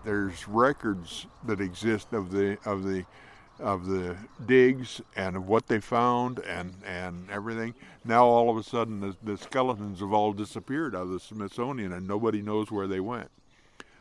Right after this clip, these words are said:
The skeletons from the, from the Lovelock Caves in Nevada went to the University of California, Berkeley Library and disappeared. Why? You know, are, are they, are the scientists that afraid of knowledge?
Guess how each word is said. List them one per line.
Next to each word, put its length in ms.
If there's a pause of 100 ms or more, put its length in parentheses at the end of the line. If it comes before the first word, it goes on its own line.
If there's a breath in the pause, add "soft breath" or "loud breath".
(100)
The 120
skeletons 640
from 280
the, 300
from 280
the 80
Lovelock 500
Caves 460
in 140
Nevada 460
went 260
to 100
the 120
University 500
of 100
California, 580
Berkeley 460
Library 640 (520 soft breath)
and 160
disappeared. 720 (1000 soft breath)
Why? 360 (840)
You 80
know, 240 (100)
are, 180 (140)
are 140
they, 240 (220)
are 180
the 140
scientists 500
that 200
afraid 300
of 100
knowledge? 480